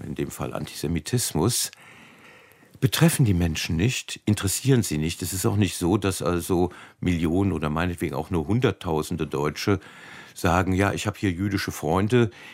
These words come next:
die sind besorgt und schon deswegen fühle ich mich, äh,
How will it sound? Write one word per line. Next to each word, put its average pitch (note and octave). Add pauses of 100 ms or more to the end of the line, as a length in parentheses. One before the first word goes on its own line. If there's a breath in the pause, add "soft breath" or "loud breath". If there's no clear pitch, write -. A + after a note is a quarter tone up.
(120)
die G2
sind G#2+
besorgt F#2
und F2 (380 soft breath)
schon F#2
deswegen G2+
fühle G2+
ich E2
mich, -
äh, E2+